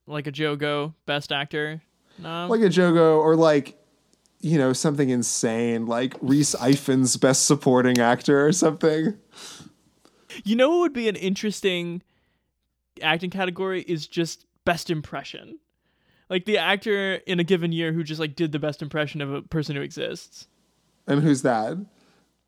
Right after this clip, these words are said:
Speaker 1: Well, I think J-, Jogo would have been up for it, but Natalie Portman would definitely win that this year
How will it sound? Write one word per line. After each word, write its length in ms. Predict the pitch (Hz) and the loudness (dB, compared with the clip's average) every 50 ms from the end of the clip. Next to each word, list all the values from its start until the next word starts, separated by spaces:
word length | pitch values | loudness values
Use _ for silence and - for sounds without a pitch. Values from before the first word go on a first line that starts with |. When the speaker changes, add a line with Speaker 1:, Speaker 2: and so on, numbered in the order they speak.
| _ _ _ _ - - - - - _ _ | _ _ _ _ -18 -18 -16 -18 -20 _ _
Speaker 1:
Well, 120 | - 202 202 | 0 2 2
I 40 | 202 | 2
think 280 | - 262 240 208 175 | 2 0 -2 -2 -4
J-, 160 | - - - | -6 -12 -14
Jogo 360 | - - - 202 202 190 190 170 | -4 -2 0 2 4 4 4 4
would 120 | 165 165 | 2 2
have 60 | 147 | 2
been 100 | 151 151 | 2 0
up 100 | 175 180 | 0 0
for 220 | 160 - 147 135 135 | -2 -4 -4 -4 -4
it, 100 | 147 147 | -4 -4
but 300 | 156 151 151 156 - - _ _ _ _ _ | -2 -2 -2 -4 -6 -8 _ _ _ _ _
Natalie 300 | 175 175 165 156 151 147 | -2 -2 0 0 -2 -4
Portman 320 | 135 - 165 156 147 143 143 | -4 -4 -4 -4 -4 -8 -12
would 100 | 143 135 | -6 -4
definitely 320 | 165 156 139 147 139 139 | -4 -4 -4 -6 -10 -12
win 280 | 139 135 151 156 156 147 | -12 -8 -6 -6 -4 -4
that 240 | 139 127 135 139 - | -6 -8 -10 -10 -10
this 220 | 151 147 - - | -12 -14 -14 -12
year 420 | 151 160 156 156 - - - 294 | -10 -10 -8 -8 -10 -10 -12 -12